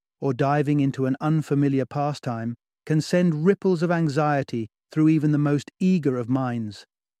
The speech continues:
It's a natural reflex to recoil from the prospect of looking foolish or inadequate, especially in a world that often prizes expertise and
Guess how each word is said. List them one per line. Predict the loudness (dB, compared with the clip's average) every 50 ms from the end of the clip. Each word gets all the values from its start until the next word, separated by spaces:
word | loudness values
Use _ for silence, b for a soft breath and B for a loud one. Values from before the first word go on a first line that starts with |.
| _ _ _ _ _ -8
It's | -4 -2 0
a | 2
natural | 2 0 0 -2 -2 -2 0
reflex | 2 2 2 2 0 0 -2 -2 -4 -6 -8
to | -4 -2 0
recoil | 0 0 -2 -2 0 2 2 2 2 0 -2
from | -4 -2 -2 -2
the | -2
prospect | -2 -4 -6 -6 -6 -6 -8 -8 -6 -6 -6
of | -4 -4
looking | -4 -4 -2 -2 -4
foolish | -2 0 0 0 2 0 0 -2 -4 -4
or | -4 -2 -2
inadequate, | 0 0 0 0 0 -2 -4 -6 -8 -10 -10 -10 _ _ _ _ _ _ _ _ _ _ _ _ _ -8
especially | -8 -8 -8 -4 -2 -2 -2 -2 -2 -4 -4 -2 -2 -2
in | -2
a | -2 -2
world | -2 -2 -2 -2 -2 -4 -6 -8 -12 _ _ _ _ _ -8
that | -6 -2 0
often | 0 -2 -2 -2 -2 -2 -2
prizes | -2 -2 -2 0 0 0 -2 -2 -2 -2 -2
expertise | -2 -4 -6 -8 -8 -6 -6 -4 0 0 2 2 2 0 0 -2 -2
and | -2 -2 -2 -4